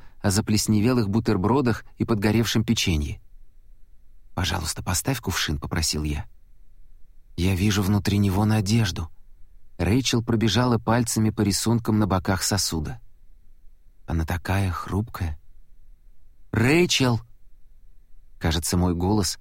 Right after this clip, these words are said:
вернул её к реальности. Она позволила мне забрать у неё кувшин. Его глиняная поверхность на ощупь оказалась холодной, как лёд.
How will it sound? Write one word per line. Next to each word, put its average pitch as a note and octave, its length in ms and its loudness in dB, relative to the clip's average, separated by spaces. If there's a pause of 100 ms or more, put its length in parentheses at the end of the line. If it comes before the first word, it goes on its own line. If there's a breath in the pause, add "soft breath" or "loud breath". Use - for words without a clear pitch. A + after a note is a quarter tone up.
(240)
вернул A2 440 4
её F#2+ 240 4
к - 80 -4
реальности. F2+ 640 0 (760)
Она D3 240 4
позволила C3+ 520 4
мне B2 160 6
забрать A2 500 2
у - 20 4
неё F#2+ 280 4
кувшин. - 480 -4 (880)
Его G2+ 260 2
глиняная G#2 560 2
поверхность G2 720 0 (300)
на F#2+ 200 2
ощупь G#2+ 420 2
оказалась G2+ 540 0
холодной, G#2+ 600 2
как - 300 -2
лёд. F2+ 340 -2